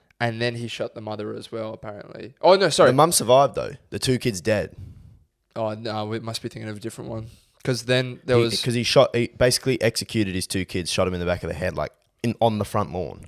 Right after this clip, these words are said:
Speaker 1: Damn.
Speaker 2: Like, I think. Like, don't quote me on that shit 'cause it's, I just seen Twitter headlines, you
Speaker 1: Yeah.
Speaker 2: know. Like, I just thought Luke Combs got king hit, but
Speaker 1: Yeah.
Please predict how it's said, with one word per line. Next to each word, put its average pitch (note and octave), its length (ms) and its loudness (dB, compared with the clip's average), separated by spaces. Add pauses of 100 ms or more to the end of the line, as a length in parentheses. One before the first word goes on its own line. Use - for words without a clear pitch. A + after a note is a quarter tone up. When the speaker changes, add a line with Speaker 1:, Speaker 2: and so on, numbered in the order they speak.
Speaker 1:
Damn. A2+ 480 -14 (440)
Speaker 2:
Like, - 200 -4 (400)
I - 60 -6
think. - 380 -12 (520)
Like, - 220 -8
don't G#2+ 180 0
quote D#2 220 -4
me C2 80 -12
on A#1+ 100 -12
that C#2+ 160 -8
shit - 260 -10
'cause D2+ 280 -10
it's, - 260 -12
I E2+ 140 -2
just - 220 -4
seen D#2 280 -6 (340)
Twitter B1+ 240 -4
headlines, C2 540 -10
you C2+ 80 -10
Speaker 1:
Yeah. C#2+ 60 -8
Speaker 2:
know. E2 100 -10 (300)
Like, G#2+ 120 0
I A2 80 6
just G2+ 180 -4
thought F#2 160 0
Luke E2 180 -6
Combs C2+ 240 -8
got - 180 -8
king C#2 200 -14
hit, - 220 -14
but - 220 -8
Speaker 1:
Yeah. A2 200 -4